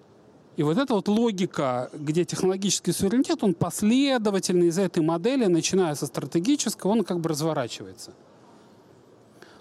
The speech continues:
Вот и я бы, конечно, здесь говорил про основы, про фундаментальные технологии, фундаментальную связь,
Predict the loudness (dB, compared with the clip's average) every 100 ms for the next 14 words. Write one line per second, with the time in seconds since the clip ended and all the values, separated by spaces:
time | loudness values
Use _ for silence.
0 | -4 -4 -4 -4 -2 0 0 0 0 0
1 | 2 0 2 2 0 0 0 0 0 0
2 | -2 -2 2 2 2 0 -2 -4 -4 -2
3 | 0 0 0 2 0 0 -2 2 2 0
4 | -2 -2 0 0 0 0 0 0 2 4
5 | 2 2 -2 2 0 0 0 0 0 -4